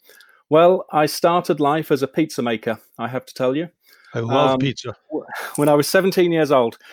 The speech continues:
Speaker 1: And I think, um, I got, uh, pizza sauce in my blood. So I think it's going round, and I really had a bug for taking care of the customers and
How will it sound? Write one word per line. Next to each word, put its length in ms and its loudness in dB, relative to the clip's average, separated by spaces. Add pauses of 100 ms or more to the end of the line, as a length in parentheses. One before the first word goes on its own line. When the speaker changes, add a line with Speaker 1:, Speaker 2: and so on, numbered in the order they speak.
(240)
Speaker 1:
And 120 2
I 60 4
think, 400 -2
um, 300 -2
I 160 0
got, 360 -2
uh, 180 2
pizza 360 0
sauce 400 2
in 100 -4
my 120 2
blood. 340 0 (140)
So 420 0
I 100 -2
think 240 -8
it's 200 -6 (340)
going 260 2
round, 460 0
and 240 0
I 140 4
really 560 2 (280)
had 200 -2
a 40 2
bug 360 2
for 200 -2
taking 320 -8
care 200 -4
of 60 -4
the 40 -14
customers 800 -2
and 240 -8